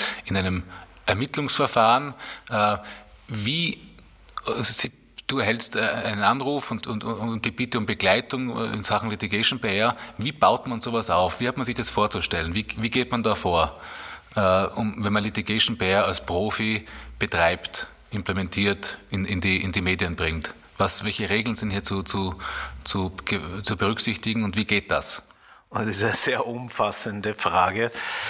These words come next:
Speaker 2: Grundsätzlich, Litigation P R hat ein großes Ziel. Schutz der Reputation, äh, des Mandanten. Also wir sind nicht dafür zuständig, dass irgendein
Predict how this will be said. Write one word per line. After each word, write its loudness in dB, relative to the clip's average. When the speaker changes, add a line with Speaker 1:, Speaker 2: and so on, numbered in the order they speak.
Speaker 2:
Grundsätzlich, 2
Litigation 0
P 0
R 6
hat 0
ein 2
großes -2
Ziel. -2
Schutz 2
der 2
Reputation, -2
äh, 4
des -2
Mandanten. 0
Also 0
wir 2
sind 2
nicht 0
dafür 0
zuständig, 0
dass 2
irgendein 0